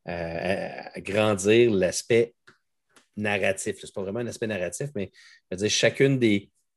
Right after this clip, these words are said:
euh, des, des scé-, chacun des scénarios amène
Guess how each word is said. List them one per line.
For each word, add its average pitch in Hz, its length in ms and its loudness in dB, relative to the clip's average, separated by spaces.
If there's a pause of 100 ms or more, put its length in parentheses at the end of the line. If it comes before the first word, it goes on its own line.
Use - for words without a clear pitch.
(200)
euh, 87 220 -6
des, 90 520 -6
des 95 120 -6
scé-, 120 180 -2
chacun 127 240 -4
des 151 80 -2
scénarios 117 400 0
amène 117 380 -4